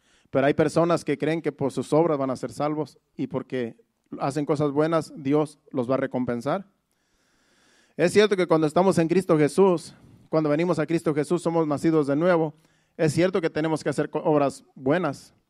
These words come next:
porque tenemos que dar buenos frutos de hijos de Dios. Pero lo que hagamos nosotros de bueno no nos va a salvar. Solamente son frutos que debemos de dar como hijos de Dios.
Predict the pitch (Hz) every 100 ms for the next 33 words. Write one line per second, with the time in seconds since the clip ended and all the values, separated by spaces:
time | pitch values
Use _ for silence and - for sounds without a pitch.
0 | _ _ _ - 139 135 139 156 151 151
1 | 147 139 139 135 156 185 190 117 - _
2 | _ _ 143 139 131 127 127 151 147 -
3 | _ _ _ _ _ _ _ _ _ _
4 | 147 147 147 135 143 170 190 175 139 190
5 | 185 156 147 156 196 180 151 151 143 143
6 | 143 127 165 - _ _ _ _ _ _
7 | _ - 160 156 165 180 156 165 165 143
8 | 196 196 180 - - 147 143 165 151 143
9 | 147 160 - 135 139 135 127 135 185 -
10 | -